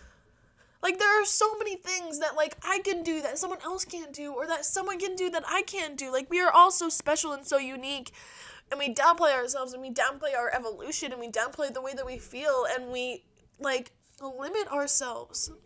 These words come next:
I am downplaying. I am limiting. I am not accepting me for who I am, and that is showing. The way I'm consuming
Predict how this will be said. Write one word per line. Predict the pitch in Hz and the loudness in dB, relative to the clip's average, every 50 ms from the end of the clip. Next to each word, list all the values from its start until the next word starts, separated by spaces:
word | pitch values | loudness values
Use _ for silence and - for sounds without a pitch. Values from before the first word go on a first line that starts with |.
| - - - - _ _ _ - - - - - - - - - - - - - - - - - _ | -20 -20 -20 -20 _ _ _ -20 -20 -20 -20 -20 -20 -20 -18 -18 -18 -18 -18 -18 -18 -20 -20 2 _
I | 285 294 302 330 349 359 339 277 | 12 12 12 12 12 10 8 4
am | 269 285 277 262 | 0 -2 0 0
downplaying. | 277 262 277 285 269 - 269 269 240 214 196 - - - | 2 2 2 2 -2 -4 -6 -4 -4 -6 -8 -10 -2 2
I | 240 262 262 277 | 2 2 4 2
am | 285 277 262 254 254 247 | 0 -4 -8 -10 -10 -8
limiting. | 247 247 247 226 214 202 180 113 - _ _ _ | -6 -4 -4 -4 -4 -4 -6 -10 -14 _ _ _
I | 226 233 233 240 247 254 247 247 | 2 4 4 4 4 2 0 -2
am | 240 240 240 233 233 233 226 226 240 254 - - _ _ _ _ _ _ _ _ | -4 -4 -2 0 2 2 0 0 -4 -10 -18 -20 _ _ _ _ _ _ _ _
not | - 220 202 202 208 240 247 233 | -14 -2 2 4 6 6 4 2
accepting | 220 - - - - 233 233 233 - 240 226 233 226 | 0 0 2 2 2 2 0 0 -4 -8 -8 -8 -8
me | 226 233 226 | -10 -10 -8
for | 226 208 233 | -6 -6 -4
who | 226 233 202 | -4 -2 -2
I | 190 190 | -2 -4
am, | 180 185 202 220 226 220 208 | -4 -4 -2 0 0 0 0
and | 185 208 208 | -2 -2 0
that | 202 208 202 | 0 0 2
is | 202 220 - | 0 -2 -4
showing. | - - 196 208 214 202 170 147 - 147 - _ _ _ _ _ _ _ _ _ _ _ _ _ _ _ _ _ _ _ _ _ _ _ _ _ _ _ _ _ _ _ - - - - - - - _ - | -4 -4 -4 -4 -4 -4 -6 -8 -10 -14 -20 _ _ _ _ _ _ _ _ _ _ _ _ _ _ _ _ _ _ _ _ _ _ _ _ _ _ _ _ _ _ _ -20 -20 -20 -20 -20 -20 -20 _ 2
The | 240 247 | 2 2
way | 226 220 240 247 240 240 | 4 4 4 4 6 6
I'm | 240 240 233 240 240 | 6 4 4 0 -4
consuming | - 254 214 214 - - - 262 269 277 277 302 302 302 311 320 | -8 -6 -2 0 2 2 0 -2 -4 -8 -8 -8 -8 -8 -10 -10